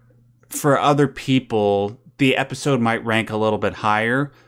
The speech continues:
specifically for people that never played the game. For you and I, Saib, we knew how the game ended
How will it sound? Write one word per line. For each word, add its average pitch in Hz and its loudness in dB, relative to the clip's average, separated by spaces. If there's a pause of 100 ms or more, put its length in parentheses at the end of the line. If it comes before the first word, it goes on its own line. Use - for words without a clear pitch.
(280)
specifically 208 0
for 156 -4
people 135 -2
that 117 0
never 110 -2
played 101 -4
the 98 -6
game. 92 -10 (880)
For - -2
you 190 4
and 160 4
I, 139 4
Saib, 95 -4
we 151 2
knew 143 4 (100)
how 117 0
the 104 -6
game 104 0
ended 98 -2